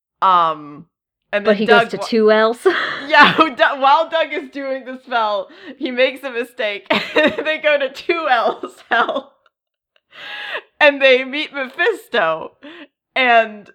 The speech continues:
Speaker 1: they're like, "Oh shit, it's Mephisto." And, um, Mephisto's like, "Hey, I can help you guys get to one L hell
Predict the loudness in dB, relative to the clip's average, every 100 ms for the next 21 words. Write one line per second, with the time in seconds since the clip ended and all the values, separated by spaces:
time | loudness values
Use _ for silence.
0 | _ -2 2 0 0 -4 -6 -4 -6 -8
1 | -8 -12 -12 -8 -8 -6 -4 -4 -4 -16
2 | -20 _ _ 0 0 0 -4 -14 -18 -4
3 | 0 0 -4 -10 -20 _ _ _ _ _
4 | _ _ _ _ _ -4 -4 -4 -6 -8
5 | -6 -2 -4 -6 -12 -2 -2 -2 -6 -10
6 | _ _ _ _ -2 -2 -2 -10 -2 -4
7 | -4 -6 -4 -4 -6 -10 -8 -12 -8 -8
8 | -8 -12 -8 -8 -8 -12 _